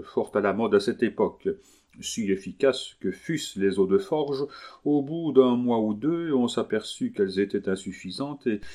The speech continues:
le médecin conseilla celle de je ne sais plus quel petit village de Hongrie, appelé Rapt, je crois. Mais, mon oncle, c'est le nom du colonel, interrompit Pétrus. Je ne te dis pas le contraire.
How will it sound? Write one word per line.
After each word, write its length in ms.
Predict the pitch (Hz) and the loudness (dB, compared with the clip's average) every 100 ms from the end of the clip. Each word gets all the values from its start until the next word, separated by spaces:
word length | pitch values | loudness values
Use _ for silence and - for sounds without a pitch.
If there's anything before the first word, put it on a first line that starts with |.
| - - | -18 -8
le 340 | 143 147 131 131 | 6 12 12 12
médecin 480 | 131 127 - 160 | 10 8 4 4
conseilla 640 | 143 127 123 139 117 139 151 | 4 4 6 8 8 6 4
celle 480 | - 135 139 131 104 | 6 8 8 6 0
de 140 | 110 | -2
je 160 | 98 101 | -2 -2
ne 80 | |
sais 260 | 101 - 95 | -4 -2 -4
plus 280 | - - 107 | -4 -8 2
quel 220 | 107 101 | 4 4
petit 340 | - 104 - | -2 -10 -8
village 400 | 95 101 104 107 | -4 2 2 4
de 80 | 107 | 2
Hongrie, 460 | 104 117 95 101 104 | 2 2 2 2 0
appelé 480 | 123 - 123 117 123 | -2 0 2 4 4
Rapt, 480 | 104 95 101 - 98 | 2 0 -2 -2 -4
je 160 | 87 92 | 0 -2
crois. 540 | - 87 87 90 - _ _ _ _ _ _ _ _ - | 0 0 2 0 -6 _ _ _ _ _ _ _ _ 0
Mais, 260 | 107 92 | 4 4
mon 200 | 87 90 | 2 0
oncle, 400 | 117 117 95 92 | 2 2 2 -4
c'est 200 | - - | -6 0
le 140 | 90 95 | 2 2
nom 200 | 110 110 | 2 2
du 140 | 92 | 0
colonel, 460 | - 101 151 233 143 | 0 6 6 8 4
interrompit 460 | 107 107 104 104 | 4 2 2 -2
Pétrus. 580 | 101 101 95 98 95 - _ _ 156 | 0 0 2 0 -2 -6 _ _ -12
Je 200 | - - | -4 0
ne 100 | 95 | 0
te 160 | - 104 | 2 2
dis 160 | 92 | 2
pas 160 | 90 82 | 2 0
le 60 | |
contraire. 640 | 80 123 139 - 254 208 | 4 4 4 4 4 4